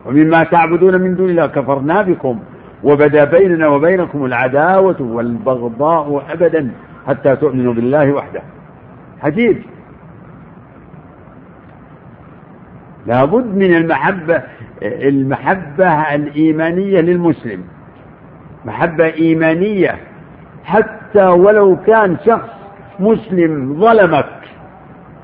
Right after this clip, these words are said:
فظلمه لك يجب أن لا ي-، أن لا يرفع محبته،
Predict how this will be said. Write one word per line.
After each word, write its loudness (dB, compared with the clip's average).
فظلمه 4
لك 0
يجب 4
أن 0
لا 4
ي-، 2
أن 2
لا 2
يرفع 0
محبته، -2